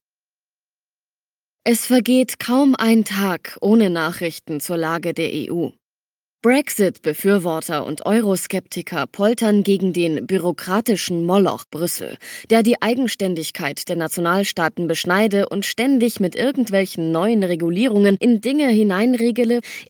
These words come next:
von denen seine bürgerfernen Beamten keine Ahnung hätten.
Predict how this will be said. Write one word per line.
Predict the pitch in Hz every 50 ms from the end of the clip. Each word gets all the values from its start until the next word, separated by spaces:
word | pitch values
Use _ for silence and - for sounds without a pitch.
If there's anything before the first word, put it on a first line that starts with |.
| _ -
von | - 240 220 202
denen | 196 202 202 208 202 196
seine | 185 185 175 175 175
bürgerfernen | 165 175 233 294 320 233 202 185 - - 175 180 180 175 165 160
Beamten | 165 - - 262 302 285 _ - - 127 - - _ _ _ -
keine | - 233 240 208 180 170 170 151 - -
Ahnung | 175 185 170 143 - -
hätten. | 170 - - - - - -